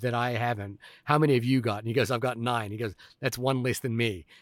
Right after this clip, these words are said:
And he goes, "I suppose so." I just, I think that's, like, you know, like, the fact that he's gone to, to the extent of, like, cutting his own fingers off, and he's doing it with these shears and then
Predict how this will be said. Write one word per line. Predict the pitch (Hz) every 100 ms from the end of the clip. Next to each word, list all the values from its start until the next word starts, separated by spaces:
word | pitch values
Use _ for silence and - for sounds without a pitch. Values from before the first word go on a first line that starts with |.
| _
And | 123
he |
goes, | 117
"I | 110
suppose | 90 120 135 131 117
so." | 135 113 104
I | 131
just, | 165 185 -
I | 147 156
think | 233 226
that's, | 220 -
like, | 196 160 - - - - _ _
you | 170
know, | 202 170
like, | 160 143 - _ _ 135
the | 160
fact | - 247 -
that |
he's | 247 196 127
gone | 156 151 165
to, | 139 _ - 127
to | -
the | 139 143 160
extent | 135 - - 185 165 131 -
of, | 135 127
like, | 127 127 117 - _ _ -
cutting | - 170 185 151
his | 135 127
own | 127 120
fingers | - 135 127 110
off, | 95 - _ - -
and | 135
he's | 127
doing | 110 147 160
it | 165
with | 139 123
these | 120
shears | - - 156 135 113 104
and | 113 117
then | 117